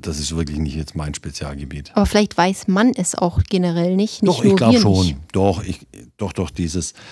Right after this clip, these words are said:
Speaker 1: diese noduläre Sklerose ist wissenschaftlich gut untersucht und, ähm, ich glaub auch mal wi-, wirklich genau das zu, gehört zu haben, dass hier, äh, spezifisch, ähm,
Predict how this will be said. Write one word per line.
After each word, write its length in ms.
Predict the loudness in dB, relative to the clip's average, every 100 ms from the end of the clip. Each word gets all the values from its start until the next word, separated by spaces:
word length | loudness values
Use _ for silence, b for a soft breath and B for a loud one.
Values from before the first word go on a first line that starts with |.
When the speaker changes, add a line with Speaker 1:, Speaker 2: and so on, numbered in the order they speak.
| B B _ -10
Speaker 1:
diese 200 | -4 0
noduläre 540 | 0 0 0 0 -2
Sklerose 560 | -4 -4 -2 -2 -2 -2
ist 160 | -6 -6
wissenschaftlich 600 | -6 -6 -10 -12 -16 -8
gut 200 | -6 -6
untersucht 760 | -4 -4 -6 -6 -4 -4 -6 _ B B B B
und, 520 | -6 -4 -4 -8 -10 -10
ähm, 360 | -8 -4 -4 -6 b b -16
ich 180 | -14 -4
glaub 200 | -2 -2
auch 120 | -2
mal 240 | 0 0
wi-, 120 | -2 -2
wirklich 260 | -4 -4
genau 240 | -6 -6 -4
das 180 | -6 -8
zu, 220 | -8 -8 -8
gehört 320 | -6 -4 -6
zu 180 | -8 -8
haben, 180 | -8 -8
dass 180 | -8
hier, 240 | -6 -6 -8 -10
äh, 60 | -10
spezifisch, 680 | -10 -8 -6 -6 -4 -6 -8 -14 -8
ähm, 400 | -6 -6 -6